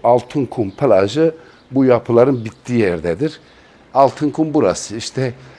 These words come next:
turizmi çeken, burayı kalabalıklaştıran, e, bir coğrafya, bir güzellik.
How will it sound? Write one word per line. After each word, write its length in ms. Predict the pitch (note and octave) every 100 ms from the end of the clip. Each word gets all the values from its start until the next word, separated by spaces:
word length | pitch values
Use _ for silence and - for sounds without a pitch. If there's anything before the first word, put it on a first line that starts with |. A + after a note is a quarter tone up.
| - _ _ _
turizmi 440 | - C#3+ B2+ A2+ -
çeken, 540 | D3 A#2+ A2 G2 G2+ - -
burayı 320 | A#2+ A#2+ A#2+
kalabalıklaştıran, 1160 | - A2+ A2 G2+ G2+ G2 G2 F2+ - F#2+ F#2 F#2+ - - - _ - - - - -
e, 40 | A2+ A2 A2+ C3+ D#3+ - - - - - - -
bir 260 | B2+ C#3 C3
coğrafya, 680 | D3 C3 B2 - E2+ D2
bir 60 | A#2 G#2+
güzellik. 500 | A2+ G#2+ G2 F2+ D#2+